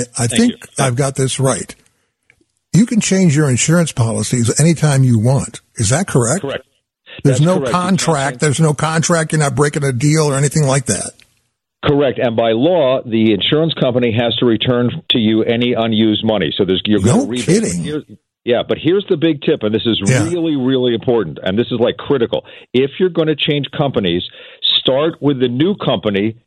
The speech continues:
Speaker 2: and
Speaker 1: First.
Speaker 2: then end with the
Speaker 1: Yeah.
Speaker 2: old company. You
Speaker 1: Yeah.
Speaker 2: don't wanna have a gap. If you have a gap as little as a day,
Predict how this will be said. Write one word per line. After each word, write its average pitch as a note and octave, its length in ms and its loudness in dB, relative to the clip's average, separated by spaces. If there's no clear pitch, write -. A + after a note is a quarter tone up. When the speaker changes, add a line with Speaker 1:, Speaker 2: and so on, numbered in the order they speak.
Speaker 2:
and A#2 100 0
Speaker 1:
First. D3+ 340 0
Speaker 2:
then C#3 140 -6
end B2+ 120 -4
with B2 140 -2
the B2+ 80 -2
Speaker 1:
Yeah. B2+ 280 2
Speaker 2:
old C3+ 160 -4
company. F2 380 -2
You - 140 0
Speaker 1:
Yeah. F2 80 -6
Speaker 2:
don't C3 200 0
wanna D3+ 180 0
have C3+ 200 0
a B2 80 -4
gap. A2+ 400 0
If G#2 160 -4
you E3 120 6
have E3+ 100 2
a D#3 100 2
gap C#3 360 -2
as A#2+ 220 0
little C#3+ 380 2
as C3 200 0
a B2 100 2
day, G2 560 0